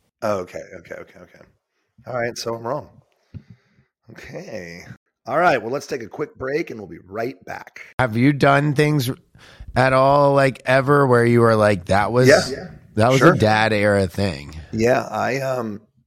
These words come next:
Speaker 1: I'm, I'm, I'm not gonna lie, and, and I don't know if this is on the same realm, and you guys might be like, <sighs> "Austin." <laughs> I don't even know if I wanna tell it,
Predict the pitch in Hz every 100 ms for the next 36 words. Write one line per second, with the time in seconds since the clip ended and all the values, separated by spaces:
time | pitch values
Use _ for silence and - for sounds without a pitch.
0 | _ _ - - 101 101 120 127 104 -
1 | 117 127 123 113 113 113 110 104 139 135
2 | 98 87 92 113 127 - 110 104 101 110
3 | 110 101 107 110 95 92 92 - 90 98
4 | 95 92 87 - 90 85 87 90 - _
5 | _ _ _ 90 87 87 104 - _ _
6 | _ _ _ _ _ _ _ _ _ -
7 | 95 92 80 98 90 98 87 104 101 92
8 | _ _ _ _ _ _ 95 90 90 82
9 | - - - - - _ _ 78 78 -
10 | - 73 78 _ _ _ _ _ _ _
11 | _ _ _ - - 554 - - - _
12 | - - _ _ 120 110 110 117 - 120
13 | 107 82 - 110 101